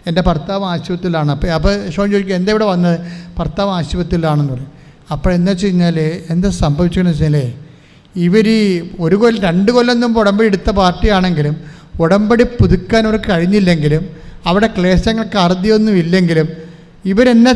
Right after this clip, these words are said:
ചെയ്തുകൊണ്ടിരിക്കുന്നത്? ഷോൺ നോക്കുമ്പോൾ ഈ പഴയ ആ രണ്ട് കൊല്ലം നമ്മളെ ഉടമ്പടി കാശിന് ഇവർ തിരുമ്മി വിശ്വാസ പ്രമാണം ചൊല്ലിക്കൊണ്ടിരിക്കുകയാണ്. ആ ഒരു കാഴ്ച നിങ്ങൾ ശ്രദ്ധിക്കണം. ഇവർ വിശ്വാസ പ്രമാണം ചൊല്ലി എന്താ കാര്യം വെച്ച് കഴിഞ്ഞാൽ,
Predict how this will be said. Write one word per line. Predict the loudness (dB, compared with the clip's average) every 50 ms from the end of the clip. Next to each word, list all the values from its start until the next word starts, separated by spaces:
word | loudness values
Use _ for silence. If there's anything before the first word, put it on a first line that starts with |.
| 2
ചെയ്തുകൊണ്ടിരിക്കുന്നത്? | 2 2 4 4 4 4 2 2 2 0 0 0 0
ഷോൺ | 2 2 2 2 2 2
നോക്കുമ്പോൾ | 2 0 0 0 2 2 4 4 4 2 0 -2 -4 -10 -14 -16 -12 -6 -2 0
ഈ | 0 0 0 0
പഴയ | 0 0 2 2 4 4 4 4 4 2 2
ആ | 2 2
രണ്ട് | 2 2 2 2 2 2
കൊല്ലം | 2 2 2 2
നമ്മളെ | 2 2 2 2 2 2
ഉടമ്പടി | 2 2 2 2 2 0 0 -2 -2
കാശിന് | -2 0 0 -2 -2 -2 0 2
ഇവർ | 2 2 2 0 0
തിരുമ്മി | 0 0 2 2 2 4 4 4 4
വിശ്വാസ | 2 2 2 0 0 0 0 -2
പ്രമാണം | 0 0 2 2 2 2 2
ചൊല്ലിക്കൊണ്ടിരിക്കുകയാണ്. | 0 0 0 0 0 0 -2 -4 -6 -6 -8 -12 -12 -14 -18 -20 -20 -20 -20 -20 -20 _ _ -20 -20 -20 _ -20 _ _ _ -14 -6
ആ | -4 -4
ഒരു | -4 -2 -2
കാഴ്ച | -2 0 0 0 0 0 -2 0
നിങ്ങൾ | 0 0 0 2
ശ്രദ്ധിക്കണം. | 0 0 0 0 -2 0 0 0 0 0 -4 -6 -8 -12 -12 -14 -16 -18 -16 -16 -14 -12 -12 -12 -12 -12 -14 -18 -20 -20 -20 -20 -20 -20 -20 -20 -20 -12 -4 0 2
ഇവർ | 4 4 4 4 4 4 4
വിശ്വാസ | 4 2 4 2 2 2 2 0 -2
പ്രമാണം | 0 0 2 2 2 2 2 2 2
ചൊല്ലി | 2 2 2 2 0 0 0 -2 -2 -2
എന്താ | 0 0 0 0 0
കാര്യം | 0 2 2 2 2
വെച്ച് | 0 0
കഴിഞ്ഞാൽ, | 0 2 2 2 2 4